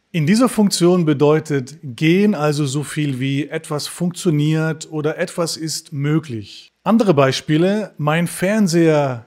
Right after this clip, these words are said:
geht leider nicht mehr. Mein Handy geht leider nicht mehr. Oder, was? Das hat er wirklich gemacht? Das geht mal gar nicht.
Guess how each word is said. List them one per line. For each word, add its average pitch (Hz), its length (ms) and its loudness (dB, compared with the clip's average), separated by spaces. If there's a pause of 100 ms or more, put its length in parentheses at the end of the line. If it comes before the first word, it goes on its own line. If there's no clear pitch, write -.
geht 170 400 0
leider 143 280 0
nicht 127 280 -4
mehr. 110 400 -8 (500)
Mein 151 220 -2
Handy 185 520 2
geht 160 320 0
leider 135 300 -2
nicht 120 240 -8
mehr. 104 300 -10 (240)
Oder, 147 480 4 (460)
was? 190 720 0
Das 165 200 0
hat 202 180 -4
er 151 200 0
wirklich 240 360 0
gemacht? 175 460 -2 (420)
Das - 240 -4
geht 220 200 -2
mal 156 160 -4
gar 151 260 2
nicht. - 460 -6